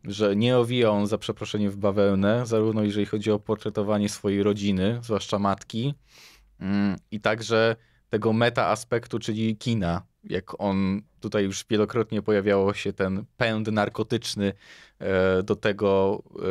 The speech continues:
e, jak kino oddziaływuje na niego samego i, tak jak mówię, ten perfekcyjny balans między, e, dostrzeganiem, e, zalet, wręcz uwielbieniem dziesiątej muzy, ale też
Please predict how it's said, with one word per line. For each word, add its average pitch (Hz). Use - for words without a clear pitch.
e, 85
jak 98
kino 113
oddziaływuje 104
na 101
niego 101
samego 113
i, 101
tak 104
jak 98
mówię, 104
ten 98
perfekcyjny 107
balans 95
między, 95
e, -
dostrzeganiem, 98
e, -
zalet, 95
wręcz 98
uwielbieniem 101
dziesiątej 101
muzy, 104
ale 90
też -